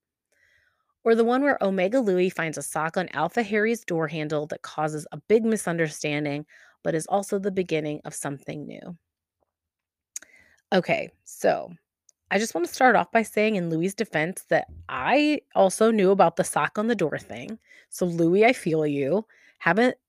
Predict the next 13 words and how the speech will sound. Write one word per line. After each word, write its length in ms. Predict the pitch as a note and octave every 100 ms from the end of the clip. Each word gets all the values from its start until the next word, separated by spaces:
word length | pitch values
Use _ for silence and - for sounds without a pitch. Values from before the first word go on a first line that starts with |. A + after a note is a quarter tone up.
| -
these 160 | A#3+
people 300 | - A#3 A#3+
ever 180 | G3 G#3
watched 320 | F#3 F3+ -
a 60 | G3
movie 260 | F3 E3
about, 260 | F3+ E3 D#3+
like, 200 | D#3+ D3
college 380 | - D3+ D#3 D#3+
students 380 | - E3+ E3 -
before? 560 | E3+ - G3+ - A3+ - - _ _
<laughs> 400 | - E4 D4+ -
Anyway, 600 | G#3+ C#4+ A#3+ G3+ E3 E3+